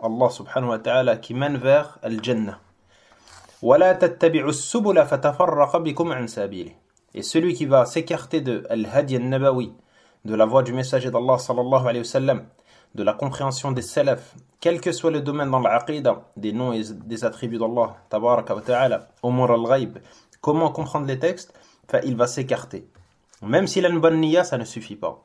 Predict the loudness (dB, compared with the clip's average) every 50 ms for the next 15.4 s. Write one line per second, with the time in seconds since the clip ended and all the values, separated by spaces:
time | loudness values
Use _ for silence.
0 | _ -10 -10 -10 -8 -6 -6 -4 -4 -4 -6 -8 -8 -10 -8 -4 -4 -4 -4 -4
1 | -8 _ _ _ _ _ _ -12 -10 -10 -8 -8 -4 -4 -2 -2 -4 -6 -8 -14
2 | _ _ _ _ _ _ _ -6 -4 -2 -2 -2 -2 -2 -2 -2 -2 -2 -2 -4
3 | -4 -6 -6 -4 -2 -2 0 4 4 6 6 6 4 2 2 2 2 4 4 6
4 | 6 6 6 4 4 2 2 0 -2 0 2 4 4 2 2 -2 -6 -6 -6 -2
5 | -4 -4 -2 -2 -4 -2 0 0 0 0 -2 -6 -12 -14 -4 -4 -4 -4 -4 _
6 | -4 -4 -2 0 -2 -2 0 0 0 0 -2 -2 -6 -12 -16 _ 0 0 0 2
7 | 4 2 2 2 2 0 -2 -2 -4 -2 -2 -2 0 0 -2 -6 -8 -10 -16 _
8 | _ -8 -6 -6 -4 -6 -6 -4 -6 -8 -8 -10 -14 -20 _ _ -20 -20 -20 -20
9 | -20 -20 _ _ _ -20 -20 -20 -20 -20 -20 -20 -20 -20 -20 -20 -20 _ _ _
10 | -14 -14 -12 -10 -10 -12 -12 -16 _ -18 -12 -12 -12 -4 2 2 2 2 2 -2
11 | -6 -10 -12 _ _ _ _ _ _ _ _ _ _ _ _ _ _ _ _ -14
12 | -10 -10 -8 -8 -8 -8 -4 -4 -4 -6 -6 -14 _ _ -10 -4 -2 0 0 0
13 | 0 0 0 0 -2 -2 -2 -6 -6 -8 -8 -10 -8 -10 -8 -6 -6 -2 0 0
14 | 0 2 0 -2 -2 -2 -6 -8 -8 -8 -8 -4 -2 -2 -2 -2 -4 -10 -12 -12
15 | -10 -10 -10 -10 -12 -16 -18